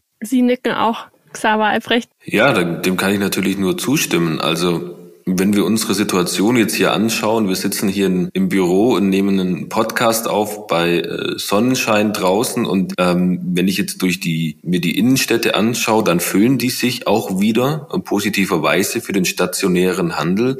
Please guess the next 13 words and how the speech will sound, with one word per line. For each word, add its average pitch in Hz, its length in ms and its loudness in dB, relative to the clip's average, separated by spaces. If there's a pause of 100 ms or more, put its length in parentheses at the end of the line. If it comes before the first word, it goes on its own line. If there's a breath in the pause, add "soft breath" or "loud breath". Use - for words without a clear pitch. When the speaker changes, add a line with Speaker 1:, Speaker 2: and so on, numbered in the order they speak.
(120)
Speaker 2:
Wir 87 160 0
haben 104 140 2
aber 95 240 2
gleichzeitig 101 800 0
einen, 90 580 0
äh, 85 240 -2
Angriffskrieg 107 760 -2
in 92 140 0
der 80 120 0
Ukraine 98 540 0
durch, 175 480 0
äh, - 60 -2
Russland, 113 840 -2